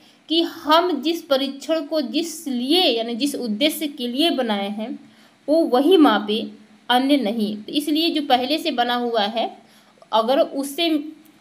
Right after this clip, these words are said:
मिलते जुलते परीक्षण से संबंध करा करके ये परीक्षण करते हैं कि क्या वही चीज़ माप रहा है, तो यहाँ पे राइट आंसर हो जाएगा ऑप्शन आपका परीक्षण को उसी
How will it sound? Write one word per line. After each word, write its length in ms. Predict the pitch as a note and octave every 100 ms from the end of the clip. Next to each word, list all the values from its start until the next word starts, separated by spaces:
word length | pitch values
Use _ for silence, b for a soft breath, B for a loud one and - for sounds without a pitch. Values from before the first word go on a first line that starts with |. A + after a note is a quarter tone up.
| b b B3
मिलते 260 | C4 E4
जुलते 260 | D4 D4 D#4
परीक्षण 360 | D#4 C4 D4 D4
से 100 | C#4+
संबंध 400 | A#3+ A#3+ C#4+ D4
करा 280 | C4 A3+
करके 300 | G#3+ A3 G#3+
ये 300 | B3 - -
परीक्षण 440 | B3 B3+ B3 E4+ E4
करते 260 | B3 A#3+
हैं 160 | C4 B3+
कि 60 | -
क्या 120 | B3
वही 200 | A3 B3+
चीज़ 200 | C#4+ C#4+
माप 260 | C4 B3 B3
रहा 220 | A#3+ C4
है, 160 | C#4+ C#4
तो 60 |
यहाँ 160 | A3 A3
पे 80 | G#3+
राइट 220 | G#3 G#3+
आंसर 220 | A3 D#4
हो 180 | D4 A#3
जाएगा 380 | G#3 G#3+ G#3+ G3+
ऑप्शन 280 | G#3 - -
आपका 340 | G#3+ B3 F#4 - - _ _ b b b b _
परीक्षण 480 | A#3+ C#4+ - F#4+ F#4+
को 140 | F#4
उसी 760 | D#4 C#4 C#4+ - F4+ F#4+ -